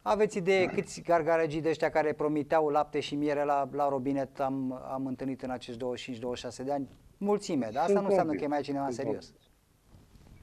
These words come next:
Speaker 2: Dacă îmi reproșești ceva, pot să-mi reproșez un singur lucru, faptul că recunosc că în două mii șaisprezece aveam o oarecare naivitate și am crezut că o să-mi mut eu munții. N-am putut să-i mut. Dar nu m-am lăsat.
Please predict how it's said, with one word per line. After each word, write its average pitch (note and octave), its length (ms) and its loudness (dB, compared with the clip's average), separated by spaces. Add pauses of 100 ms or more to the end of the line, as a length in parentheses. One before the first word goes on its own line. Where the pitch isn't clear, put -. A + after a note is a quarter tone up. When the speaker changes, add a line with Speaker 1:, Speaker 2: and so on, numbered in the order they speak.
(160)
Speaker 2:
Dacă F3+ 280 8
îmi F#3+ 140 8
reproșești C3+ 580 6
ceva, F#2+ 680 2
pot D#3+ 200 4
să-mi D#3+ 180 2
reproșez C3+ 580 0
un B2+ 260 0
singur A2+ 380 0
lucru, F#2+ 460 -4
faptul C#3 360 -2
că B2 460 4 (200)
recunosc A2 640 0
că - 60 -8
în G#2+ 120 -2
două A2+ 160 0
mii G#2 140 -2
șaisprezece F#2+ 840 -6
aveam B2+ 360 2 (380)
o - 80 0
oarecare B2+ 520 8
naivitate A2 680 0 (100)
și - 180 -6
am A#2 180 6
crezut A2+ 380 0
că - 60 0
o - 20 6
să-mi B2 300 2
mut B2+ 180 0
eu C3 80 4
munții. G#2+ 360 -4 (160)
N-am D3+ 260 -2
putut - 240 -16
să-i F2+ 160 -12
mut. E2 160 -16 (760)
Dar C3 260 8
nu E3+ 100 6
m-am E3+ 260 6
lăsat. - 320 -4